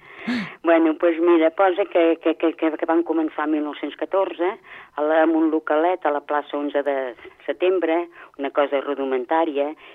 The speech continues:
i de seguida se, se'ls hi va fer petit. I llavors se'n van anar a un, a un local que abans es deia la Llana, que això està a la pujada de l'església, bueno, està, estava,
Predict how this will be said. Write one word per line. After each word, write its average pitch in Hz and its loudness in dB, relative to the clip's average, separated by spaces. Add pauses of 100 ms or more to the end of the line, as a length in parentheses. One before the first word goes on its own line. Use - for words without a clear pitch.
(100)
i 147 -4
de 143 -2
seguida 147 0
se, 147 0
se'ls 131 -2
hi 135 -8
va 135 -2
fer - -10
petit. 110 -10 (400)
I 160 2
llavors 175 4
se'n 160 2
van 160 4
anar 151 0 (500)
a 143 -2
un, 147 -4
a 165 -2
un 160 2
local 156 0
que 151 0
abans 139 2
es 143 -4
deia 135 2
la 123 0
Llana, 143 0 (180)
que - -4
això 147 -4
està 156 0 (340)
a 143 2
la 143 2
pujada 143 0
de 135 0
l'església, 131 -2
bueno, 123 -2
està, 110 -4 (100)
estava, 110 -4